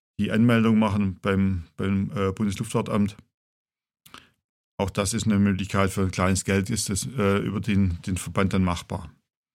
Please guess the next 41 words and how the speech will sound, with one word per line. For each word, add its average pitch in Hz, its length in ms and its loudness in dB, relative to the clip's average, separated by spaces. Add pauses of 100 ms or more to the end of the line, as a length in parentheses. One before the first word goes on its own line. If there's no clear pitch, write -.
(1200)
Was 92 160 -2
ich 95 140 -8
auch 117 200 2
noch 117 340 0 (180)
berücksichtigen 135 720 0
müsste, 123 300 0
ist 117 340 -2
dann, 104 360 0
wo 107 180 -6
darf 107 180 -2
ich 101 80 -2
überhaupt 98 200 -2
fliegen? 135 460 0 (420)
Man 101 220 0
darf 101 140 -2
ja 104 100 2
nicht 95 160 0
überall 123 280 0
fliegen. 110 280 0
Ich 107 160 -2
darf 104 180 -4
nicht 117 180 2
in 110 260 0
geschlossenen 107 420 -4
Ortschaften 104 420 -4
fliegen. 95 340 -2
Ich 95 120 -6
darf - 220 -4
nicht 101 140 -2
über 101 180 -2
Bundesstraßen 113 580 -2
fliegen. 101 340 -2
Ich - 680 -16
darf 101 140 0
nicht 95 140 2
in, 101 220 0
nicht 110 180 0
in 120 60 -2
Naturschutzgebieten 110 800 0
fliegen. 107 360 -2
Aber 98 400 -4